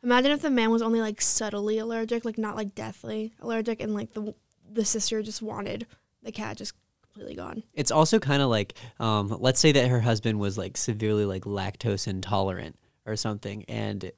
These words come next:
Speaker 2: you were gonna serve him something out of a mug, but you had milk in it, and then you washed it out completely.
Speaker 1: Yeah.
Speaker 2: Is he still allowed to drink out of that mug?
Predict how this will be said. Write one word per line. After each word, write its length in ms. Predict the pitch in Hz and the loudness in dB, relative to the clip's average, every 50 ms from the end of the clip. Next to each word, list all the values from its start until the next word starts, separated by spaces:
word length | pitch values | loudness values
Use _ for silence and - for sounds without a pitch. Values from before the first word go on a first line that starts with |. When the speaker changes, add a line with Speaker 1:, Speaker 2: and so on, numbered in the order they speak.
| _ - | _ -8
Speaker 2:
you 140 | 123 120 | -2 0
were 80 | 120 120 | 0 2
gonna 160 | 123 117 117 110 | 2 2 2 0
serve 280 | - - 127 123 110 | 2 2 2 2 2
him 140 | 127 120 113 | 0 -4 -2
something 300 | - 123 113 110 110 107 | -2 -2 -2 -2 -2 -2
out 80 | 104 101 | -4 -4
of 80 | 101 | -4
a 40 | 113 | -2
mug, 380 | 101 104 110 104 98 92 90 - - | -2 0 0 0 -2 -2 -6 -10 -10
but 140 | - 117 95 | -6 -4 -4
you 140 | 110 113 104 | -2 -2 -2
had 220 | 98 113 107 101 101 | 0 -2 -2 -2 -2
milk 340 | 104 104 117 117 107 104 - | -2 0 2 2 2 0 -2
in 140 | 101 101 87 | -8 -8 -10
it, 180 | 57 - - - _ _ _ _ _ _ _ _ _ _ _ _ _ | -10 -12 -16 -20 _ _ _ _ _ _ _ _ _ _ _ _ _
and 160 | - 113 107 | -4 0 0
then 120 | 110 104 104 | 2 2 2
you 140 | 104 101 98 | 2 0 2
washed 460 | 95 98 104 117 127 120 - - - | 4 6 8 8 6 6 2 0 2
it 60 | 110 | 2
out 200 | 110 110 92 - | 2 2 2 0
completely. 520 | - 113 101 95 117 117 107 - 78 78 | -4 -8 -6 -2 -2 -2 -2 -2 -4 -8
Speaker 1:
Yeah. 60 | - - - _ _ _ _ _ _ _ _ | -8 -10 -14 _ _ _ _ _ _ _ _
Speaker 2:
Is 100 | 120 117 | -4 -2
he 80 | - 135 | 0 0
still 320 | 127 - - - 143 131 120 | 0 0 2 4 6 6 8
allowed 180 | 120 123 127 120 | 6 6 4 4
to 60 | 117 | 0
drink 300 | 104 101 104 107 110 - | 0 0 0 0 0 2
out 140 | 117 120 123 | 2 2 2
of 80 | 117 107 | 2 2
that 160 | 104 98 95 | 0 0 0
mug? 360 | 95 95 92 98 110 151 170 | -2 -4 -4 -2 -4 -4 -6